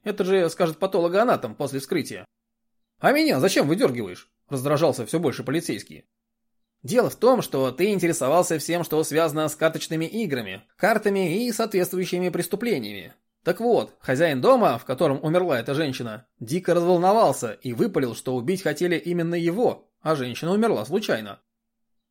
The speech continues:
Он рассказал, что за день до этой трагедии получил предупреждение, мол, кто-то позвонил в двери, а когда он открыл, то на крыльце обнаружил игральную карту, валет пики. В итоге мужчина начал задыхаться и завалился на пол.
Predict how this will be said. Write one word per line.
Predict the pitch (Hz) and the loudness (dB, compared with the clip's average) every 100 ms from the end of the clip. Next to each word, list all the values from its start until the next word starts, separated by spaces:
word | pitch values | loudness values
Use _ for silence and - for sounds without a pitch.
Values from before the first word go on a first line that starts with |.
| - | -2
Он | 247 190 | 2 2
рассказал, | 151 139 160 220 | 0 -2 2 2
что | - 151 147 | 0 -2 -4
за | 127 214 | 0 0
день | 143 127 | 0 0
до | 147 | 0
этой | 127 | 0
трагедии | 117 117 139 233 139 113 | -2 -4 -4 -2 -2 -4
получил | 117 120 175 196 | -6 -4 -2 0
предупреждение, | 196 196 220 202 196 185 117 104 98 _ | 0 0 0 -2 0 -2 -2 -8 -12 _
мол, | 151 151 | -2 -2
кто-то | 117 175 139 | -2 -4 -2
позвонил | 143 143 165 151 | -2 0 0 0
в | 127 | -2
двери, | 113 208 196 101 - - | 0 0 0 -2 -8 -8
а | 120 | -6
когда | 139 143 143 | -2 2 2
он | |
открыл, | 131 131 165 226 | 0 0 2 2
то | - 123 | 2 -2
на | 123 | -4
крыльце | 131 127 - 254 | -4 -2 0 0
обнаружил | 127 123 214 208 127 | 0 0 2 2 0
игральную | 120 120 139 185 | -4 -2 -2 0
карту, | 214 202 - 98 - _ - | 2 2 2 -10 -14 _ -8
валет | 117 117 120 - | -6 -4 -6 -4
пики. | 240 - 98 - _ _ _ _ _ _ - | -6 -6 -10 -14 _ _ _ _ _ _ -12
В | 120 | -2
итоге | 214 277 262 208 | 2 2 2 0
мужчина | 139 131 254 285 | -2 -4 -2 -2
начал | 147 214 226 | 0 2 2
задыхаться | 143 131 127 226 196 143 | 2 0 0 0 0 -2
и | 117 233 | -2 -2
завалился | 226 147 165 208 - | 0 2 4 2 2
на | 202 165 | 2 2
пол. | 113 98 - | 0 -6 -12